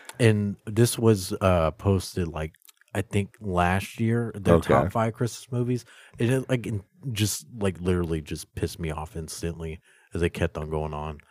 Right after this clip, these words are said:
Speaker 2: Like the, the
Speaker 1: Um,
Speaker 2: movies they pick?
Speaker 1: Yeah.
Speaker 2: Is, okay.
Speaker 1: Um, it didn't even crack the top five.
Speaker 2: But are they just going with, like, the cliche options, you know?
Speaker 1: Kinda.
Speaker 2: Okay.
Speaker 1: Um,
Speaker 2: What's number one? A Christmas Story?
Speaker 1: No. Um,
Speaker 2: It's a Wonderful Life.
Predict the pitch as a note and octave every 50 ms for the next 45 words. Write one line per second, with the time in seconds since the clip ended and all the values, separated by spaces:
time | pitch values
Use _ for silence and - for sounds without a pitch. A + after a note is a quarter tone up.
0 | _ - F#2+ F#2+ F#2 - - G2+ F#2 E2+ F#2 F2+ F#2 F#2+ G2 G2 F#2+ F#2 F#2+ F#2
1 | E2 F2+ E2+ D#2+ D2+ - - G2 G2 G2+ - - - - - - - - G#2 G2
2 | G#2 F#2 E2+ D2 F2+ F#2 - - D#2 D2 - C#2 A#1+ F#2 F#2 F2 E2 D#2+ D#2 -
3 | - G2 G2+ C3+ C#3+ C3 A#2+ A2+ G2+ E2+ - F#2 E2+ F2+ - - G#2 G2 - -
4 | A2 G#2 - - - A2 A2 A2+ A2+ A#2+ F3 D#3+ - - C3+ C3 C3 D3 C#3+ C3+
5 | C3+ - - A#2+ A2 G#2+ G#2 F#2 G2+ G2 F2 F2+ - - - F#2+ E2 - - D2+
6 | C#2+ C#2 C#2 D#2 D#2+ - - - F2 F2 E2+ D#2+ - F#2 F#2 F2 E2+ E2+ E2+ -
7 | - G2+ F#2 E2+ D2+ C#2+ - - - - _ _ _ _ - D#2+ D#2 D2+ - -
8 | - - - _ - - F#2 F2+ F2 E2 D#2+ D2+ D2+ D#2 D#2+ - _ _ _ _
9 | _ _ _ _ _ _ _ - - _ _ _ - F#2+ F#2+ D#2+ F#2 F2+ E2+ E2+
10 | D#2+ D2 B1+ C#2 D2+ - - E2 D#2+ - E2 D#2+ - - E2+ D#2+ E2 E2+ - _
11 | _ _ _ - G2+ F#2+ F2 D#2+ D2 - - - _ _ _ - A2 G2+ G2 F2+
12 | F2+ E2+ E2 D#2 D#2+ - _ _ _ _ - E2 D2+ E2+ D#2 D#2 D2+ D2+ - E2
13 | D2 C#2 D2 - -